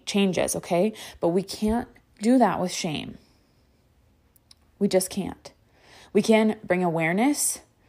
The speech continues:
We can create space for open dialogues, to have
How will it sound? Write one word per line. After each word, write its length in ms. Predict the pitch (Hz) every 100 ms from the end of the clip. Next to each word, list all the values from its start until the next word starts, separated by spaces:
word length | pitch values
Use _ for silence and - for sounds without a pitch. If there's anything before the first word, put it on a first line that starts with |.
| _ _ _ _ _ _ _
We 120 | 208
can 240 | 196 196 185
create 480 | - 196 185 180
space 440 | - - 185 240 -
for 220 | 196 -
open 260 | 170 160 160
dialogues, 920 | 160 156 165 185 254 294 294 - - - _ _ _ _ _ _ _ _ _
to 120 | - 196
have 540 | - 190 190 202